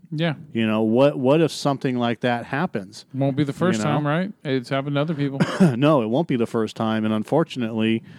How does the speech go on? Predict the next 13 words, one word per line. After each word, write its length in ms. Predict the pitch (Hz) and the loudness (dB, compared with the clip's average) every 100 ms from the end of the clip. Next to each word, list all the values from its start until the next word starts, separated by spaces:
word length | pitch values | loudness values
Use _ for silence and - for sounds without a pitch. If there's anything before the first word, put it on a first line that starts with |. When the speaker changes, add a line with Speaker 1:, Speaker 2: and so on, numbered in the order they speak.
| - - - | -20 -18 -10
Speaker 2:
the, 340 | 123 127 131 | 0 2 2
that's 680 | 160 123 113 123 123 - - _ _ _ | -4 -12 0 2 2 -2 -10 _ _ _
part 340 | - 131 139 131 | -2 2 4 4
of 80 | 117 | 2
this 240 | 110 - | 0 -2
vicious 480 | 107 113 131 - 113 | -4 0 0 0 -4
circle. 580 | - 131 180 117 95 _ - - _ | 0 0 0 -2 -6 _ -20 -20 _
And 380 | 139 120 113 113 | -2 2 2 2
when 180 | 117 117 | 2 2
you 200 | 117 117 | 2 2
do 280 | 107 135 175 | 2 2 4
nothing 800 | 180 151 156 160 143 131 131 131 | 4 2 0 0 -2 0 0 -2
to 560 | - 127 120 117 110 | 0 4 6 6 4